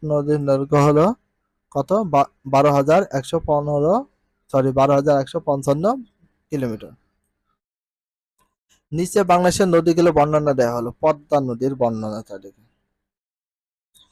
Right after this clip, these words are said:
বাংলাদেশের অন্যতম বৃহত্তম নদী কোনটা? পদ্মা নদী। তাহলে বাংলাদেশের অন্যতম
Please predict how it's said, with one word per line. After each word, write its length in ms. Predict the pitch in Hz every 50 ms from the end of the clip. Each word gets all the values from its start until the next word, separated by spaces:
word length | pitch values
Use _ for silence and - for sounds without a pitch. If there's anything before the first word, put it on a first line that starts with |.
| _ _ - _ _ -
বাংলাদেশের 560 | 135 139 151 170 175 175 175 175 - - 175 -
অন্যতম 460 | 156 170 175 180 180 175 - 170 165 160 147
বৃহত্তম 420 | 139 143 147 147 147 - 160 156 165 160
নদী 260 | 156 156 151 156 151
কোনটা? 260 | 147 156 156 160 175
পদ্মা 320 | - 156 143 131 131 135 131
নদী। 220 | 127 123 120 123 123
তাহলে 220 | - 139 135 139
বাংলাদেশের 560 | 131 139 139 147 147 147 143 - - - 165 - -
অন্যতম 500 | 151 156 160 160 165 160 - 156 151